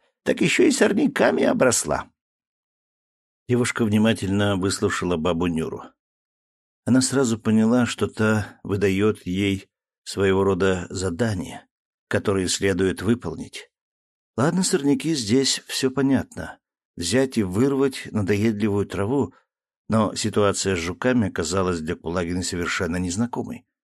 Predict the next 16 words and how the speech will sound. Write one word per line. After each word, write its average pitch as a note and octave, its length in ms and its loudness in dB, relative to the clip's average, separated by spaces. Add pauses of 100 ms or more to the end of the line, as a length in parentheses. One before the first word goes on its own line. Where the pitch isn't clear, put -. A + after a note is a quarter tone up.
(220)
Она F#2+ 460 0
расспросила F#2 720 -2
старуху F2 480 -4
про F2 200 -2
методы F2 380 -2
борьбы F2+ 380 -4
с - 140 -4
вредителем, D#2+ 720 -6 (380)
но G#2+ 180 0
та G#2+ 160 0
не G#2 100 0
смогла E2+ 640 0 (160)
предложить E2 540 -2
ничего E2 340 0
лучше, F#2+ 360 -2
чем F2 360 0